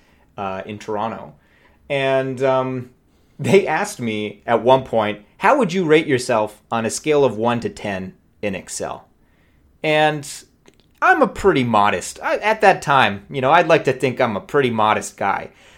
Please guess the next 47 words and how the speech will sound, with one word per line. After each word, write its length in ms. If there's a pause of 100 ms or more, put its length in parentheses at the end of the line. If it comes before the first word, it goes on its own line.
(140)
So 260
instead 320
of 100
giving 240
myself 440
a 80
ten 280
out 120
of 100
ten, 320 (300)
I 180
said, 240
"You 60
know, 160
there's 160
probably 360
a, 160
some 280
room 240
for 140
improvement." 840
<laughs> 60 (600)
And 640
I 80
gave 260
myself 460
a 60
nine 320
out 100
of 80
ten. 200
But 180
I 100
co-, 260
I 140
gave 300
the, 200
some 140
color 240
commentary, 600
so 120
I 60
said, 200
"You 100
know, 280
I 140
don't, 200